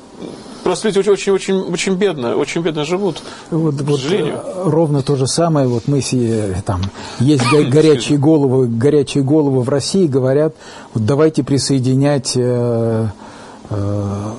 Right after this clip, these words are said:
Speaker 2: Луганск и Донецк».
Speaker 1: Мгм. Мгм.
Speaker 2: Ничего, кроме дополнительной обузы, российскому бюджету это не даст. Вот в чем моя выгода, меня как обывателя –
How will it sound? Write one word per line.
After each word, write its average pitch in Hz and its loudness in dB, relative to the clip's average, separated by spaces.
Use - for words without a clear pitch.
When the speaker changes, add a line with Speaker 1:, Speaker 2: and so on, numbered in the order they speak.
Speaker 2:
Луганск 139 0
и 127 2
Донецк». 120 -2
Speaker 1:
Мгм. 120 -4
Мгм. 135 -4
Speaker 2:
Ничего, 160 2
кроме 135 0
дополнительной 127 2
обузы, 127 0
российскому 127 0
бюджету 135 0
это 120 -2
не 123 2
даст. 92 -8
Вот 139 -2
в - -8
чем 180 2
моя 143 2
выгода, 117 0
меня 135 2
как 107 -6
обывателя – 123 -2